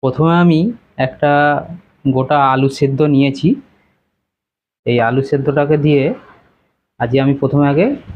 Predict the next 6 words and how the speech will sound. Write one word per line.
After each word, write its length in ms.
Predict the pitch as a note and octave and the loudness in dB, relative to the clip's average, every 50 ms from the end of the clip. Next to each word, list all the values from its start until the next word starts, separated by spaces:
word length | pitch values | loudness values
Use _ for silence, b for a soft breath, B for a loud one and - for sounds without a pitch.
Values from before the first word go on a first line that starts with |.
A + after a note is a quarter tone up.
| - - - | -10 -8 -4
কাটিং 360 | - C3 B2+ - D3+ D#3+ E3 | -2 -2 -2 0 0 0 2
করে 220 | C#3+ D3+ D3 C#3 | 2 2 0 0
নেব 180 | B2+ A#2 G#2+ G2+ | 0 0 -2 -2
আলু 280 | G2 F#2+ A2 A2+ A#2+ A2+ | -2 -2 0 -2 -2 -2
সেদ্ধটাকে, 560 | - B2 A#2 A2 A#2+ A2 G#2+ G#2+ G2+ G#2 G2 - _ _ _ _ - _ _ _ _ _ _ _ _ _ _ _ _ - | -4 -6 -6 -4 -2 -2 -2 -2 -4 -4 -8 -8 _ _ _ _ -20 _ _ _ _ _ _ _ _ _ _ _ _ -4
ঠিক 120 | C3+ C3+ | -4 -4